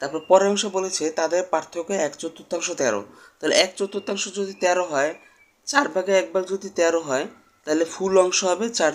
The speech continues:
তেরো বাহান্ন। তো এখন এখানে আমাদের প্রশ্নে যে অপশনগুলো দেয়া আছে,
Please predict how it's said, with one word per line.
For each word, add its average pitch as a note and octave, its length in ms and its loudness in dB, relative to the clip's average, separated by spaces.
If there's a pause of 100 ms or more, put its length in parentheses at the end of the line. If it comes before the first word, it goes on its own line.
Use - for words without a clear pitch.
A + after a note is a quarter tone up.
তেরো F#3 220 2 (320)
বাহান্ন। B2+ 360 4 (1000)
তো - 20 0 (160)
এখন F#3 260 -2 (160)
এখানে D3 360 -2 (240)
আমাদের D3+ 380 -2
প্রশ্নে E3 300 0
যে E3 100 0
অপশনগুলো D#3+ 480 0
দেয়া C3+ 300 4
আছে, B2 280 0